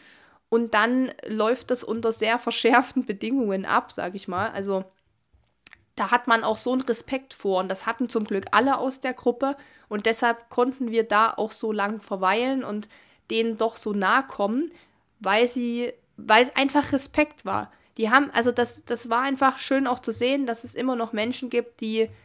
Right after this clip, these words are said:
da Respekt vor haben. Und hätte die zu uns gesagt, ihr könnt vom Boot aus kurz ein Foto machen und dann hauen wir wieder ab, wäre das für mich immer noch fein gewesen. Also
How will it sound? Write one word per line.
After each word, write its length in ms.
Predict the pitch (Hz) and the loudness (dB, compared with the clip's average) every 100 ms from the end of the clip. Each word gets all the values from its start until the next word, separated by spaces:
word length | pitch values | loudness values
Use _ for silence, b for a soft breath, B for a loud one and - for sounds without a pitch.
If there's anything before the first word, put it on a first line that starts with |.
| b b b b _ _ _ _ _ - | b b b b _ _ _ _ _ 2
da 320 | 214 220 226 - _ 226 | 6 6 4 -4 _ -6
Respekt 540 | 247 - 262 277 - | -4 0 0 -2 -6
vor 180 | - 202 | -6 -2
haben. 300 | 190 185 - _ _ - | -2 -4 -10 _ _ -2
Und 440 | 208 208 202 - - - | 0 0 -4 -8 -12 0
hätte 260 | 254 277 | 2 4
die 180 | 269 262 | 2 0
zu 160 | - - | 2 2
uns 240 | 262 262 | 2 2
gesagt, 540 | 233 233 262 294 - - | -2 2 2 2 -4 -4
ihr 140 | 220 | -2
könnt 360 | - 269 277 - - - | 4 4 4 -2 -16 -12
vom 240 | - 220 214 | 0 0 4
Boot 300 | 294 339 - | 4 4 2
aus 260 | 233 262 | 2 2
kurz 260 | - 254 - | -2 -2 -4
ein 60 | |
Foto 340 | 226 302 330 240 | 0 0 2 2
machen 280 | 208 - 247 | 2 0 0
und 60 | |
dann 180 | 226 214 | 0 2
hauen 180 | 240 254 | 2 4
wir 120 | 226 | 0
wieder 220 | 208 202 | 0 2
ab, 220 | 320 - b b | 2 0 b b
wäre 140 | - 214 | 0 2
das 180 | 220 - | 2 2
für 120 | 262 | 2
mich 300 | 233 - - | 2 0 2
immer 240 | 381 415 | 6 6
noch 200 | 226 185 | 6 0
fein 360 | - 208 196 202 | 0 0 2 -2
gewesen. 440 | 185 180 180 190 | -2 -2 -2 -4
Also 260 | - 202 | -2 0